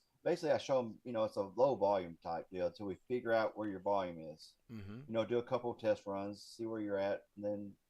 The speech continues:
Speaker 1: by the third, fourth time, you know, usually people take off on it. And, like, you know, you see 'em in there with their, their mouth open or their tongue going side to side. You know, it's pretty
Speaker 2: <laughs>
Speaker 1: funny watching 'em, you know, focus. They're like, "Oh, yeah, man, this is cool." Yeah.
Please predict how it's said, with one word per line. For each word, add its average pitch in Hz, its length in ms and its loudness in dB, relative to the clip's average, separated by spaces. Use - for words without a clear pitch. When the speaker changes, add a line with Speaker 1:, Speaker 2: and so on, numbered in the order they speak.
Speaker 1:
by 123 180 6
the 117 60 0
third, 123 300 0
fourth 120 220 -6
time, 127 380 -2
you 104 60 -6
know, 107 240 -2
usually 127 260 -8
people 127 260 -12
take 104 240 -6
off 113 200 0
on 80 140 -6
it. - 100 -14
And, 113 100 -6
like, 104 200 0
you 110 80 -6
know, 107 80 0
you 107 100 -2
see - 160 -8
'em 117 60 -4
in 113 80 -4
there 110 120 0
with 107 140 -6
their, 104 220 -6
their 101 100 -2
mouth 107 360 2
open 113 420 0
or 107 100 2
their 104 100 -2
tongue 113 220 -2
going 110 180 0
side 110 220 0
to 101 60 -10
side. 110 380 0
You 110 60 -6
know, 110 100 0
it's 107 100 2
pretty 117 200 -4
Speaker 2:
<laughs> - 60 0
Speaker 1:
funny 113 220 0
watching 101 320 2
'em, 95 140 -4
you 107 80 -4
know, 101 80 0
focus. 107 440 2
They're 104 120 -4
like, 98 220 -2
"Oh, 120 200 -6
yeah, 113 200 -2
man, 107 140 -4
this 123 120 -8
is 101 80 -20
cool." 120 420 -4
Yeah. 101 280 -2